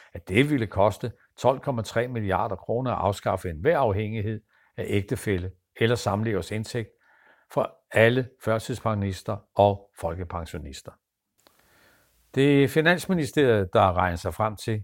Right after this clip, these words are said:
at det er prisen, hvis alle førtidspensionister og folkepensionister, der i dag er gift eller samlevende, skal op på samme pensionssats,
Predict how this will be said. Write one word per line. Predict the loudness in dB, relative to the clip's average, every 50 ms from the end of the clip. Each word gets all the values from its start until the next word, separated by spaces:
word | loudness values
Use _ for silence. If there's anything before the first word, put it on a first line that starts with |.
| -10 _ _
at | -6 0 2
det | 0 0
er | 0
prisen, | 0 -4 -4 -4 -6 -10 -14 -16 -18 _ _ -20 _ _
hvis | -2 -2 0 2
alle | 2 2 4 2 0
førtidspensionister | 0 0 -2 -2 -2 -6 -10 -12 -6 -6 -6 -4 -4 -2 -2 -2 -2 -2 -2 -2
og | -2 -2
folkepensionister, | -2 -2 -2 -2 -4 -8 -6 -6 -6 -6 -6 -6 -6 -4 -6 -6 -8 -12 -12 -14 _ _ _ _ _ _ _ 4
der | 4 4
i | 4
dag | 6 4 6 6
er | 6
gift | 2 2 -2 -2 0 2
eller | 0 0 0
samlevende, | 0 0 0 0 2 0 -4 -4 -4 -6 -6 -8 -10 _ _ _ _ _ _
skal | -2 6 8 10
op | 10 10 6
på | 2 -4
samme | 0 2 2 2 2 0 -2
pensionssats, | -2 -2 -4 -4 -4 -6 -8 -8 -8 -4 -2 -2 -2 -2 -4 -14